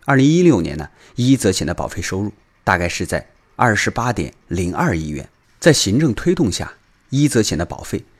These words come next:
实现了稳步的增长。但尴尬的是啊，综合的成本率居高不下，百分之一百一十的综合成本率啊，让险企望而却步。只赔不赚的发展模式，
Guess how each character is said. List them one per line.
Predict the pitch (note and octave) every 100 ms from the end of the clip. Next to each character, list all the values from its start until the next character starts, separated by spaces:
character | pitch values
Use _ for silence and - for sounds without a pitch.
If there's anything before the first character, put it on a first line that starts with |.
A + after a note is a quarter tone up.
| -
实 | - -
现 | G2 G2
了 | E2+
稳 | D#2+ C#2+ -
步 | G#2
的 | D#2+
增 | - A2
长。 | - - _ _ -
但 | D#3+
尴 | - A3 B3+
尬 | G#3
的 | F2+
是 | - C#2+
啊， | - _ _ -
综 | A#2 A#3+
合 | - A2
的 |
成 | G#2+ - A2+
本 | D#3 D2+
率 | D#3 - _ _ _ -
居 | - A2
高 | F#3
不 | - -
下， | - - _ _ -
百 | -
分 | G3
之 | G3
一 | G#3 B3+
百 | G#3+ E2+
一 | B2 G3+
十 | C4 -
的 | F#2+
综 | - D3+
合 | D#3+ -
成 | - F#2+
本 | E2+
率 | D#2+ D2
啊， | - _ _ _ -
让 | A#2+ F#2+
险 | - D#2 G2
企 | - - - _ _
望 | A2 F2
而 | C#2+
却 | E2 -
步。 | E2+ - _ _ _
只 | - A2
赔 | - G#2
不 | - A3+
赚 | A3+ D#4
的 | D3
发 | - G2+
展 | F#2+
模 | C#2+ -
式， | -